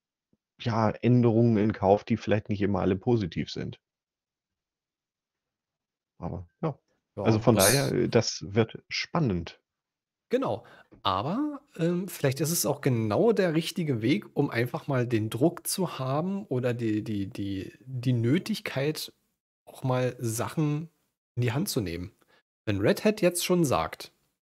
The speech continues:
Speaker 2: in zukünftigen Versionen gibt's das nicht mehr, vielleicht sind sie ja, äh,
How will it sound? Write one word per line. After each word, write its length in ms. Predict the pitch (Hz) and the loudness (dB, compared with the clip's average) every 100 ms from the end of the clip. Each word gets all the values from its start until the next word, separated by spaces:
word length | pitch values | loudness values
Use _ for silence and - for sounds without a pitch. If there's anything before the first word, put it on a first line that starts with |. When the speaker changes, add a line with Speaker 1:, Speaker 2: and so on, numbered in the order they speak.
| _ _ _ _ _ _ - | _ _ _ _ _ _ -2
Speaker 2:
in 100 | 120 | 0
zukünftigen 540 | - 202 196 - 190 | 2 2 2 4 4
Versionen 560 | 175 143 127 156 165 - | 6 6 6 6 4 0
gibt's 320 | 226 - - | -6 -2 -2
das 260 | 110 98 - | 0 -2 -2
nicht 280 | 120 - 123 | -4 -4 -4
mehr, 400 | 123 170 262 - - - _ _ | 0 0 -2 -8 -20 -20 _ _
vielleicht 560 | - 120 104 185 208 - _ _ _ _ _ | -10 -4 0 0 -2 -8 _ _ _ _ _
sind 300 | 135 123 196 | 0 4 4
sie 120 | - 160 | 6 6
ja, 680 | 160 170 165 151 147 151 170 - | 6 4 2 2 2 0 -2 -8
äh, 40 | - | -10